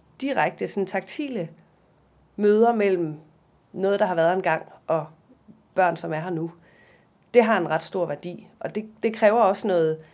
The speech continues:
noget tid, og det kræver at blive udfoldet på alle mulige forskellige måder, sådan som vi har hørt Laura blandt andet gjorde ude i sin børnehave. Det kan noget andet end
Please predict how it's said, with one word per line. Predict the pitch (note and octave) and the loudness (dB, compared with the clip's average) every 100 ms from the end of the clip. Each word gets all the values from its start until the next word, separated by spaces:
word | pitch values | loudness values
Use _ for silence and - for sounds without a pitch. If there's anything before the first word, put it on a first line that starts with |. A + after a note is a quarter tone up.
| _ _ _ _ _ - | _ _ _ _ _ -2
noget | F#3 E3+ | 0 0
tid, | - B3+ A#3+ | -2 -2 -2
og | D#3+ | -2
det | G3 | 0
kræver | - G3 A3 | 4 6 6
at | A3 | 4
blive | F#3 | -6
udfoldet | - A#3 B3 G#3+ F3 D#3+ | -4 -4 -2 -2 0 -4
på | D#3+ | -2
alle | F3 F#3+ | -2 0
mulige | G#3+ G3 F#3+ | -2 -2 -4
forskellige | F#3 E3+ - G3 F3 | -10 -12 -8 -6 -4
måder, | E3 D#3 F3 F#3+ - | -4 -4 -4 -8 -12
sådan | - F3+ F3+ | -8 -6 -4
som | F#3 E3 D#3 D3+ | -6 -6 -8 -6
vi | F3+ | -6
har | E3 | -4
hørt | F#3+ F3+ E3+ | -4 -4 -4
Laura | D#3+ E3+ F#3+ E3+ _ _ _ _ _ _ - | -4 -4 -8 -12 _ _ _ _ _ _ -4
blandt | F3+ D#3+ | -2 -2
andet | E3 F#4 | -2 -4
gjorde | F#3 F#3 | -4 -4
ude | F#3+ G3 | -4 -6
i | |
sin | - G3 F3 | -8 -10 -8
børnehave. | E3+ D#3+ F#3 F3+ E3+ _ _ _ _ _ _ _ _ _ _ - | -8 -8 -10 -12 -14 _ _ _ _ _ _ _ _ _ _ -2
Det | B3 | 0
kan | - G#3+ C4 C4+ - | 6 6 6 -4 -8
noget | G3 F#3 F3 | 0 2 6
andet | F#3 F#3+ D4+ - | 6 6 4 0
end | G#3 F#3+ | 0 0